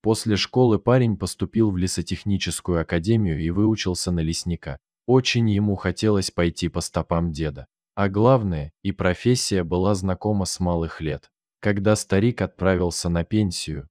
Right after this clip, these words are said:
в лесничестве уже была достойная дипломированная замена. Игнат с честью занял место своего деда и продолжил теперь уже семейную традицию –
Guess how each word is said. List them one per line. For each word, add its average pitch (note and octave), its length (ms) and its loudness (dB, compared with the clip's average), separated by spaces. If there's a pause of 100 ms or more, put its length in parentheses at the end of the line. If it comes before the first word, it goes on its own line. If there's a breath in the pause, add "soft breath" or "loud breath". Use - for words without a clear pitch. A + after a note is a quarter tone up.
(100)
в D#2+ 100 -6
лесничестве F#2+ 800 0
уже E2+ 260 0
была F2+ 300 2
достойная F#2 720 0
дипломированная E2+ 920 0
замена. D#2 540 -4 (300)
Игнат A2 420 2
с - 80 -6
честью G#2+ 500 2
занял F#2+ 380 2
место F#2+ 380 -2
своего F2 420 0
деда G2+ 320 0
и D#2+ 80 0
продолжил F2+ 600 0
теперь F#2 340 0
уже F2+ 200 0
семейную F2+ 560 0
традицию – F2+ 720 -4